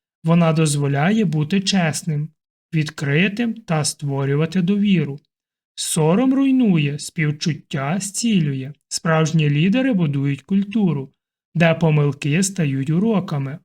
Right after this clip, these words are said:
а не причиною осуду. Цінності — це компас. Коли ми визначаємо і живемо у злагоді з власними цінностями, приймаємо рішення легше,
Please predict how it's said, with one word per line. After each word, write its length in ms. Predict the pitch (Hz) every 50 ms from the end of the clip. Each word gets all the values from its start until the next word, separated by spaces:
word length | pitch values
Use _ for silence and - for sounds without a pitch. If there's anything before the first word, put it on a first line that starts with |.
| -
а 180 | - 165 151 151
не 220 | 147 143 135 131 - _ -
причиною 800 | 151 135 127 131 - - 151 135 135 139 139 143 151 175 196 196
осуду. 540 | 180 160 143 135 - - 160 143 139 143 151 - _ _ _ _ _ _ _ _ _ _ -
Цінності — 760 | - 175 165 185 240 262 277 294 269 - - - - 262 254 - - _ _ _ _
це 200 | - - 165 175
компас. 760 | 185 - - 214 214 190 165 147 147 - 143 135 - - - _ _ _ _ _ _ _ _ -
Коли 380 | 180 175 185 185 180 180 170
ми 200 | 165 165 165 156
визначаємо 880 | 147 151 151 143 151 156 151 151 - 175 160 160 156 156 151 151 147 143
і 60 | 143
живемо 580 | 139 147 143 143 151 151 147 147 143 139 139 - -
у 100 | 175 156
злагоді 880 | 151 151 156 147 147 151 170 202 214 240 240 214 196 226 220 220 - _ _ _ _ _ _ _ -
з 80 | 147
власними 560 | 151 160 156 156 147 - - 175 160 160 156
цінностями, 840 | 156 - - - 165 160 160 156 151 151 - - - 156 147 147 147
приймаємо 760 | 147 - 151 147 147 147 147 147 147 147 143 143 139 135 135
рішення 640 | 135 143 190 220 208 - - 233 220 214 220 226 220
легше, 600 | 220 226 220 185 147 131 131 - - - 147